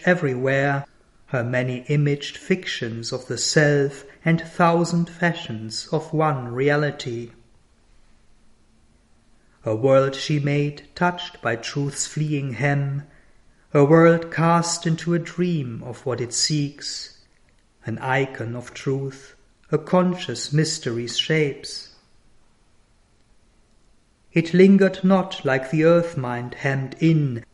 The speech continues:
in solid barriers of apparent fact.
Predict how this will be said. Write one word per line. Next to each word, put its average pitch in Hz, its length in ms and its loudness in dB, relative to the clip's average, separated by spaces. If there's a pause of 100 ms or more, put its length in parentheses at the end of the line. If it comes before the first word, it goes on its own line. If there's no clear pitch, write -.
in 110 180 -8
solid 123 560 -2
barriers 135 560 0
of 113 180 -10
apparent 123 600 -2
fact. - 640 -6